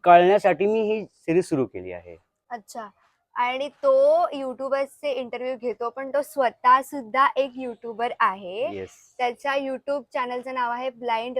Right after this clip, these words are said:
Speaker 2: ब्लॉगर साईराज.
Speaker 1: येस.
Speaker 2: ओके. ब्लाइंड ब्लॉगर साईराज म्हणजे त्याचं आयसाइट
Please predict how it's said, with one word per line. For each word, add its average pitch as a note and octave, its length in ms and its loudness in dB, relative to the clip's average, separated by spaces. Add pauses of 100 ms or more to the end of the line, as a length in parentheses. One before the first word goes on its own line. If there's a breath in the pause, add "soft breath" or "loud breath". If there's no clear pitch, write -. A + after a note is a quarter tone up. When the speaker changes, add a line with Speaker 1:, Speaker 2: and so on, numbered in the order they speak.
Speaker 2:
ब्लॉगर G#3+ 440 -4 (100)
साईराज. E3+ 640 -14
Speaker 1:
येस. G#3 240 -8
Speaker 2:
ओके. C4+ 380 -4 (360 soft breath)
ब्लाइंड D4 400 -2
ब्लॉगर C#4 360 0
साईराज B3+ 420 -4
म्हणजे B3+ 200 -12
त्याचं B3 340 -8
आयसाइट C#4 640 -2